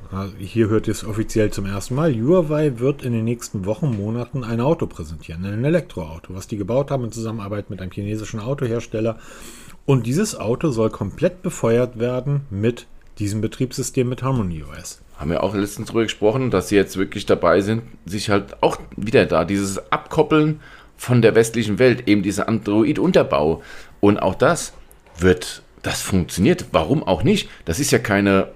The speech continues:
Speaker 2: <laughs> Raketentechnik, wollte ich schon sagen, ne? Also mal so ein Betriebssystem zusammenschustern, weil im Endeffekt bauen ja alle auf dieses asop auf, ne? Auf dieses
Speaker 1: Mhm.
Speaker 2: Android-Grund-, Grundprinzip. Aber das schmeißen sie jetzt über Bord, machen das auch selber und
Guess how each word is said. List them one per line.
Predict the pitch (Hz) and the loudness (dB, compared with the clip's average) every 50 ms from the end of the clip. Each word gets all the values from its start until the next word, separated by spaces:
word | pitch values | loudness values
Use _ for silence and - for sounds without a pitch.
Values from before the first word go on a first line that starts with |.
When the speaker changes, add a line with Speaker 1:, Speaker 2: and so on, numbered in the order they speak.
| - - | -12 -10
Speaker 2:
<laughs> | 92 92 - - - - - - - - - | -8 -8 -8 -8 -10 -12 -12 -10 -8 -2 0
Raketentechnik, | 117 110 - - - - 135 - - 123 120 - 117 117 - 101 92 | 0 0 0 0 0 0 0 2 2 2 2 4 2 2 2 0 -2
wollte | 95 - - | -4 -4 0
ich | - | 2
schon | 113 104 | 2 4
sagen, | 85 92 92 90 90 98 | 4 4 2 4 4 4
ne? | 113 127 123 - - - | 2 2 0 -4 -10 -6
Also | - - 92 85 | -2 -2 2 4
mal | 104 101 | 4 4
so | 90 98 | 4 4
ein | 95 | 2
Betriebssystem | 98 98 - 113 190 196 220 180 - - 92 87 | 2 0 0 -2 -2 -2 -4 -4 -2 -2 -2 -2
zusammenschustern, | - - 85 90 - - 98 90 - - 92 90 85 - - - - - - - - - | 0 -2 -2 0 0 0 -2 -2 0 0 0 0 0 -2 -6 -12 -18 -18 -18 -20 -8 2
weil | - 90 90 90 65 | 4 4 4 4 4
im | 73 87 | 2 0
Endeffekt | 71 101 123 120 131 123 120 123 - - | 0 0 2 2 4 2 2 0 2 2
bauen | 98 98 110 107 | 4 4 6 6
ja | 104 - | 4 4
alle | - 101 104 | 6 6 6
auf | 101 101 - | 6 6 4
dieses | 98 101 87 76 98 98 - - - | 2 2 4 4 4 2 2 0 0
asop | - 90 92 107 101 120 113 - - | 2 2 2 4 4 2 2 2 2
auf, | 76 92 117 127 123 - | 4 4 4 4 4 2
ne? | 95 104 110 | 0 2 2
Auf | 92 95 - | 0 -2 -2
dieses | - 90 87 90 90 90 80 - - - - - - | -2 -2 0 0 0 0 -2 -2 -4 -6 -6 -4 0
Speaker 1:
Mhm. | 127 135 123 | 0 2 4
Speaker 2:
Android-Grund-, | 117 117 113 110 110 92 - - - - 123 143 160 - - - - - - - - - - - 95 - | 4 4 6 6 4 4 2 0 2 2 4 4 4 0 -6 -14 -16 -14 -14 -14 -14 -14 -14 -12 -8 0
Grundprinzip. | - 135 156 151 - 151 131 - 147 151 147 - - - - - - - - - - | 0 2 0 2 0 -2 -2 0 -2 -2 -2 -4 -10 -18 -18 -18 -20 -20 -20 -10 -2
Aber | - 107 101 | 2 2 4
das | - 180 180 - - - | 4 2 2 0 -4 -4
schmeißen | - - - 113 117 175 165 | -4 -4 -2 0 0 2 2
sie | 160 | 2
jetzt | 147 120 | 2 4
über | 123 120 | 2 2
Bord, | 98 92 131 170 202 208 - - - - - - | 2 2 0 -2 -2 -4 -6 -12 -20 -20 -16 -8
machen | - 95 120 127 147 | -4 -4 -2 0 0
das | 135 123 127 - | -2 -2 -2 0
auch | - 151 156 | 0 0 0
selber | - 156 143 151 151 151 147 147 - - | 2 0 0 2 2 2 2 0 2 4
und | 113 110 110 104 - | 4 4 4 4 0